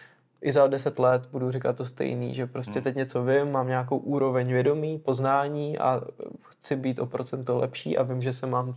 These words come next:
Speaker 1: pořád co učit a že to, co jsem říkal deset let zpátky, byl jenom proces k tomu, kde jsem dneska.
Speaker 2: Hmm, hmm.
Speaker 1: A to
Speaker 2: Super,
Speaker 1: už je
Speaker 2: no.
Speaker 1: nějakým, to už je to, že se hodně zastavuješ,
Speaker 2: Jo.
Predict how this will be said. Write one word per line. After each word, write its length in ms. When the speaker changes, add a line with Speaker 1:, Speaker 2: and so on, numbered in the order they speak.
Speaker 1:
pořád 400
co 120
učit 500
a 100
že 460
to, 100
co 120
jsem 180
říkal 240
deset 280
let 140
zpátky, 480
byl 220
jenom 260
proces 440
k 140
tomu, 500
kde 100
jsem 220
dneska. 420
Speaker 2:
Hmm, 240
hmm. 200
Speaker 1:
A 100
to 60
Speaker 2:
Super, 260
Speaker 1:
už 100
je 80
Speaker 2:
no. 60
Speaker 1:
nějakým, 500
to 120
už 100
je 80
to, 180
že 120
se 120
hodně 260
zastavuješ, 720
Speaker 2:
Jo. 80